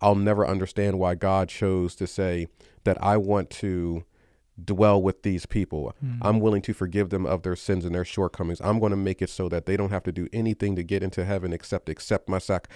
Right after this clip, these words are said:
Speaker 1: so I can't on one end critique one part about God, but not be willing to recognize this other extreme of God as well. So
Speaker 2: Hmm.
Speaker 1: those two things can coexist, and I just have to trust that God's ways are not my ways. And so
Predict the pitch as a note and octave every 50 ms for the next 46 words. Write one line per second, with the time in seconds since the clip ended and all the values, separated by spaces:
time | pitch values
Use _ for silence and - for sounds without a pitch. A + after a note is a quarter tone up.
0 | - - - - - - G2+ F#2 - D#2+ G2 - - - - - C#3 - - G#2
1 | G#2 G2+ F#2+ F#2 G#2 A2 A2+ F#2 - F#2 F#2 F2+ F2+ F2 F2 F2+ - _ _ _
2 | _ _ _ - - - G2+ - - - A#2 G2+ F#2 - - _ _ _ _ _
3 | _ _ _ _ _ _ _ - - E2+ D#2+ G2 F#2+ G2 A2 A#2 A2+ - - G2+
4 | F#2 F2+ F2 D#2 F2+ F2 E2+ D#2+ - F2 F2 F2 E2 - F#2 D#2+ G2 F#2+ F#2+ -
5 | - F#2+ F2+ F#2 G2+ F#2 F2+ - - F#2 D#2+ F2 F2 - F#2 E2+ F#2 F2+ F2+ F2+
6 | - G2 F2 - - A2 G#2 F#2+ F#2+ F2+ E2 - - - F#2+ F2+ F2 F2 E2 -
7 | F2+ F2 E2+ E2 D#2+ D#2+ - F#2 E2 F#2 E2 E2+ E2 D2 C#2 F2+ - G2 F2+ F2+
8 | D#2+ B1+ B1 A#2+ A2+ - - _ _ - F2+ F2+ G2+ G#2+ A2 - - A#2+ G#2 -
9 | - G2+ G2+ G2 F#2 - - - A2 G2+ G#2 - - G2+ F#2 F2 E2+ E2+ D#2+ F#2
10 | F#2 F2 - - - E2 E2+ F2+ - E2+ - - F2+ - - F#2 E2 - - -
11 | G#2 F#2 F2+ - - F2 E2 D2+ - E2+ D#2+ E2 F2 E2 - E2+ F2+ F2+ F2+ F2
12 | - F2 F2 F2+ E2 E2 F#2+ F2+ F2 F#2 G2 G2 E2+ D#2+ E2 F2 E2+ - - F#2+
13 | F#2 F2 E2